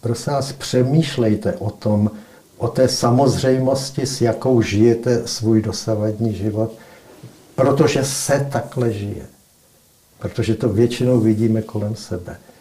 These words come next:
Jo? Když, když mluví, když vzýváte přírodní vědy jako vrchol racionality, víte vůbec, o čem mluvíte? Ty přírodní vědy mají velice úzký záběr lidské reality.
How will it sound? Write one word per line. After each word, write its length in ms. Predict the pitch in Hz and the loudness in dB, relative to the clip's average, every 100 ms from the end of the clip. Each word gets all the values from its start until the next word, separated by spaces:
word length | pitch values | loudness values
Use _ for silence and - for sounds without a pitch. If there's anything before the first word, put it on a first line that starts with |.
| _ - - - - | _ -20 -20 -20 -4
Jo? 140 | 110 - - | -2 -2 -8
Když, 320 | - 113 - - | -2 0 0 -6
když 460 | - 127 127 - - | -2 0 0 -2 2
mluví, 380 | 117 120 123 156 | 4 4 2 2
když 260 | 120 123 104 | 2 2 2
vzýváte 580 | 98 131 127 135 135 139 | 0 2 4 2 2 -2
přírodní 760 | - - 131 135 135 131 120 | -4 0 2 2 2 4 4
vědy 320 | 120 143 127 | 6 4 6
jako 300 | 110 110 113 | 4 4 0
vrchol 420 | 110 - - 117 | -2 -4 0 2
racionality, 880 | 113 107 - 131 113 110 104 - 95 - - - - | 2 0 -2 0 2 2 0 -2 -6 -6 -16 -14 -4
víte 360 | 110 127 160 151 | 0 0 0 0
vůbec, 420 | 131 123 123 104 | -2 -2 -2 -2
o 80 | 120 | -4
čem 240 | - 117 | -2 -2
mluvíte? 760 | 101 98 110 117 - 110 98 104 - _ _ - - - - _ _ _ | 0 -2 -2 -4 -8 -10 -10 -12 -18 _ _ -20 -20 -20 -20 _ _ _
Ty 100 | 110 | -6
přírodní 580 | 104 127 127 135 123 123 | -2 0 2 2 2 2
vědy 280 | 110 120 127 | 4 4 2
mají 220 | 127 120 | 4 2
velice 560 | 92 123 143 - 147 - | 4 2 2 -2 -4 -2
úzký 600 | 139 131 - - 135 120 | -2 -4 -6 -2 0 0
záběr 580 | 117 135 143 123 98 | 2 0 0 0 0
lidské 440 | 87 85 - 90 90 | -4 -8 -10 -10 -8
reality. 580 | 90 85 92 - - | -8 -10 -12 -18 -20